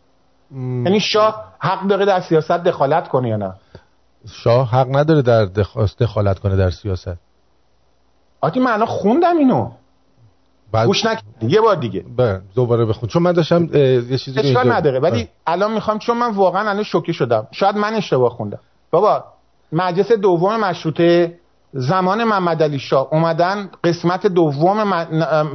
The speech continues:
Speaker 2: قانون اساسی رو نوشتن، اسمش هست متمم.
Speaker 1: درسته.
Speaker 2: رئیس این مجلس احتشام السلطنه است.
Speaker 1: درسته.
Speaker 2: مجلس تدوین کرده متمم قانون اساسی رو.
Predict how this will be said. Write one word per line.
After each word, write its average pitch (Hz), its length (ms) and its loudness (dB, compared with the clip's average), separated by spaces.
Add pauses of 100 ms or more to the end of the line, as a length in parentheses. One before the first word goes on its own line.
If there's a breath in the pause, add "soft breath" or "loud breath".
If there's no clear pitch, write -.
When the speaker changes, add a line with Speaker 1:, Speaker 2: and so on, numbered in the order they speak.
(140)
Speaker 2:
قانون 165 180 2
اساسی 156 360 -2
رو 180 60 0
نوشتن، 143 540 0
اسمش 180 260 -2
هست 196 180 0
متمم. 135 640 0 (320)
Speaker 1:
درسته. 104 420 0 (1600 soft breath)
Speaker 2:
رئیس 208 400 -2
این 269 200 0
مجلس 233 420 -2
احتشام 185 500 0
السلطنه 170 540 -2
است. 120 360 -6 (280)
Speaker 1:
درسته. 110 460 0 (1000)
Speaker 2:
مجلس 196 540 0
تدوین 208 500 -2
کرده 214 360 0
متمم 214 500 -2
قانون 175 280 0
اساسی 147 420 -4
رو. 113 220 0